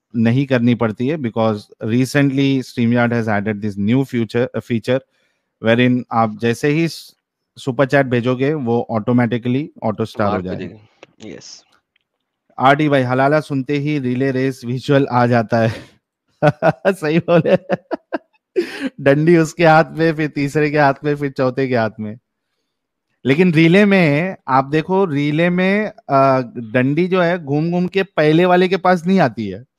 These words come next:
Speaker 1: हलाला में होल मकसद ये होता है कि पहले वाले के पास आए, आप समझिए
Speaker 2: हम्म।
Speaker 1: इसको।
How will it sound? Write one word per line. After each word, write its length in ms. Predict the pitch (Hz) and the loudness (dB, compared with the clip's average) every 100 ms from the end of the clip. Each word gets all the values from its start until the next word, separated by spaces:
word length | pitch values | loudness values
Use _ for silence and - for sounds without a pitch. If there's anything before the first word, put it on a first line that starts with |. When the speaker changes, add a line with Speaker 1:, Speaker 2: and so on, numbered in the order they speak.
| _ _ _ _ _ _ _ _ _ _ _ _ | _ _ _ _ _ _ _ _ _ _ _ _
Speaker 1:
हलाला 420 | 120 127 139 170 190 | 0 2 4 4 2
में 540 | 185 175 156 185 202 - _ _ _ _ 120 120 120 | 2 0 0 -4 -8 -16 _ _ _ _ -8 -6 0
होल 220 | 151 190 | 2 4
मकसद 420 | 170 175 190 180 | 0 0 -2 0
ये 80 | 185 | 0
होता 200 | 180 185 | 0 -2
है 60 | |
कि 100 | 185 | -4
पहले 340 | 190 170 156 175 | -4 0 2 4
वाले 220 | 170 170 | 4 2
के 100 | 165 | 0
पास 280 | 151 139 120 | 0 0 0
आए, 240 | 98 98 - _ _ _ _ _ _ 117 | -4 -8 -16 _ _ _ _ _ _ -8
आप 100 | 117 | -6
समझिए 320 | 131 131 - | -4 -2 -2
Speaker 2:
हम्म। 80 | 208 | -4
Speaker 1:
इसको। 280 | - 98 | -8 -20